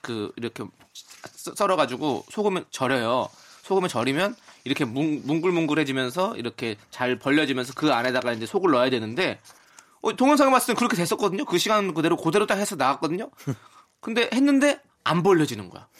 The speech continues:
Speaker 1: 그럼 여기 들어갈 수가 없잖아요. 여기다가 양념을 넣어야 되는데. 안 돼. 그러니까 해봐야 하는 거야, 해봐야. 안 하면 안 된다니까. 처음에서는 안 돼요. 두 번, 세 번 해봐야 돼.
Speaker 2: 음.
Speaker 1: 계속 실패하다가 해야.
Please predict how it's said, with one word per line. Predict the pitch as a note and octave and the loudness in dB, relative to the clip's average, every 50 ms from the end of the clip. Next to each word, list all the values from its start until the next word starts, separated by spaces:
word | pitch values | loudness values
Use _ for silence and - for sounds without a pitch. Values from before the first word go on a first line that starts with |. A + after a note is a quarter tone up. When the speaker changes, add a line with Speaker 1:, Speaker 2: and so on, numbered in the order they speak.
| - - | -18 -6
Speaker 1:
그럼 | - F3 D3+ D3+ | 0 2 4 4
여기 | D3 E3+ E3+ | 4 2 2
들어갈 | F#3+ F#3 G#3 G#3 F#3 | 2 2 2 2 0
수가 | - - C3+ A#2 | 0 -2 -6 -6
없잖아요. | G#2+ - C3 A#2 G#2+ G2+ G2+ C#2+ - - - | -4 -4 -6 -4 -4 -6 -8 -10 -10 -10 -6
여기다가 | A#2+ A#2 A2+ A2+ A#2+ A2 G#2+ G#2+ | -6 -4 -4 -4 -4 -6 -4 -2
양념을 | G2+ A2 B2+ C3+ C3 A#2+ | -4 -2 -2 -2 -2 0
넣어야 | A2 G#2+ G#2+ | 0 -2 -2
되는데. | G#2 F#2+ E2+ - - _ _ | -4 -6 -8 -12 -18 _ _
안 | - D#3 F3+ G3+ | -12 -12 -10 -8
돼. | G#3+ D4+ D4+ G#3 D3 - _ _ _ _ _ _ _ _ _ - | -6 -6 -6 -8 -8 -14 _ _ _ _ _ _ _ _ _ -8
그러니까 | - G#3 C#4+ D4+ D#4+ | -2 0 0 2 2
해봐야 | D#4 D4+ B3+ | 2 2 0
하는 | G#3+ F#3 C3 | -2 -2 -4
거야, | D3 G#3+ | -4 -4
해봐야. | G#3+ G#3 - B2 G#2+ F2+ - - _ _ _ _ - - - _ - - | -6 -6 -6 -6 -6 -8 -10 -16 _ _ _ _ -20 -20 -16 _ -10 -6
안 | - D3+ F3 | -4 -4 -2
하면 | A3+ G4 G#4+ | -2 -2 -4
안 | - | -4
된다니까. | C#3+ C3+ B2 A#2 G#2+ F#2+ - - - - - - _ _ - - _ _ - - - _ _ - - - - | -4 -6 -6 -6 -8 -8 -10 -12 -14 -16 -16 -20 _ _ -20 -20 _ _ -20 -20 -20 _ _ -20 -18 -12 -6
처음에서는 | - - D4 D#4 E4+ D#4 C4+ D4 F#4 | -2 0 2 2 2 2 0 0 -2
안 | D4+ F3 | -2 -2
돼요. | C3 A#2 A2+ A2+ - C#4+ A3+ C#3 B2+ _ _ _ | -2 -2 -2 -2 -4 -4 -6 -8 -10 _ _ _
두 | - - F3 | -4 -2 0
번, | F3+ A#3+ B3+ | 2 2 0
세 | - - | 0 -2
번 | B3+ D4 A3 | -4 -4 -2
해봐야 | B3 B3+ E4+ - D4+ | -2 -2 0 0 0
돼. | A#3 C3+ A#2 - - F#3 - _ - - | 0 0 -2 -2 -4 -10 -14 _ -18 -16
Speaker 2:
음. | A2+ G#2 | -14 -10
Speaker 1:
계속 | - - G3+ A3+ B3+ B3 | -6 -2 0 0 0 0
실패하다가 | - - B3 - - A#3+ G#3+ G3+ F#3 G#3+ G3+ C#3+ - - - - - - - - | -2 -2 -4 -2 0 0 0 0 0 0 0 -2 -2 -4 -10 -20 -20 -20 -8 -2
해야. | - F#3+ F#3 D3+ | 0 0 0 0